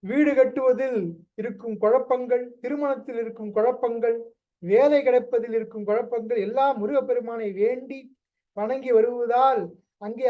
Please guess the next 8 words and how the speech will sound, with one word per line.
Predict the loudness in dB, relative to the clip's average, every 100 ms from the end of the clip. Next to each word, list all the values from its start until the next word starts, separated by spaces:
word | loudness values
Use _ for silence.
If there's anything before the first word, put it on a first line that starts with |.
| 0
அகலும். | 2 2 0 -10 _ _ _ _ _ _ _ _ _ _ _ _ _ _ _ _ _ _ _ _ _ _ _
அப்படிப்பட்ட | -6 -2 2 2 0 -4
செய்யன், | -4 -2 -2 -6 -18 _ _ _ _ _
சிவந்த | -6 -6 -4 -2 0
ஆடையன், | 0 0 -4 -10 -18 -12
முருகப்பெருமானே | -10 -6 -8 -8 -10 -4 -4 -2 -4 -4
ஜோதி | -2 0 -2 -4
ஸ்வரூபம், | -6 -6 -6 -6